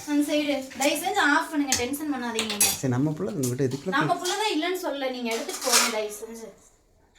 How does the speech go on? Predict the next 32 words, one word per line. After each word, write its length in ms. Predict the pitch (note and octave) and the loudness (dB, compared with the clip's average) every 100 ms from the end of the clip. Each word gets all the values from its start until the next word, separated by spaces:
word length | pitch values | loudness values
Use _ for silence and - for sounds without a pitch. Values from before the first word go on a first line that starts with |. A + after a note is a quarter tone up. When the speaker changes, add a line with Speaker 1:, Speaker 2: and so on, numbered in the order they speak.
| - G#4 - - - _ _ - - | 2 2 0 -8 -18 _ _ -18 -6
Speaker 1:
அது 140 | C4 C#4+ | -2 2
எவ்வளவு 260 | D#4+ F4+ | 2 2
கஷ்டமா 440 | D#4 - G#4 G#4 G4 | 0 0 4 6 6
இருக்கும்னு 280 | D#4+ F#4 | 4 0
எனக்கு 320 | E4+ D4+ D4+ D#4+ | -2 0 0 0
தான் 100 | D4+ | 0
தெரியும், 280 | C#4 B3+ | 0 0
சரியா? 380 | B3+ C4 C4 C#4 | 0 2 4 4
உங்களுக்கு 260 | C4+ C#4+ C4 | 2 -2 0
அது 100 | C4 | 0
சிரிப்பா 380 | D4+ E4 F4+ D#4+ | 0 0 0 0
இருக்குங்க 240 | C4+ A#3+ | -2 -6
ரெண்டு 220 | A#3 A#3 | -4 4
Speaker 2:
ஐயோ, 260 | C3 C3 C3+ | 8 10 10
நான் 120 | A#2+ | 8
Speaker 1:
பேருக்குமே. 40 | |
Speaker 2:
சிரிக்கல 440 | A#2 C3 D#3+ F#3+ D#3+ | 8 8 10 10 10
பிரியா, 240 | C3+ C3 | 10 10
நானே 320 | B2 C3+ D#3+ | 12 12 12
அவளை 200 | G3+ D3 | 12 10
சத்தம் 320 | C3 A2+ D3+ C#3 | 8 4 4 4
போட்டுட்டு 220 | B2+ B2+ | 4 2
தான் 180 | D3 B2+ | 2 6
இருக்கேன். 200 | A#2 A2+ | 6 6
அப்படிலாம் 280 | G#2+ D3 | 4 4
சொல்லாதாங்க, 440 | C3+ C3 C3+ - B2+ | 6 6 6 6 6
நம்ம 180 | C3 A#2 | 6 4
அம்மா 260 | B2 A#2+ | 4 4
அப்படி 260 | B2+ A2 B2 | 4 4 2
பேசக்கூடாதுன்னு 360 | A#2 A#2+ A#2 | 0 0 2
நான் 220 | A#2+ B2+ A2 | 2 2 0
சொல்றேன்ல. 480 | A2 A2+ G#2+ G#2+ | -2 -2 -4 -4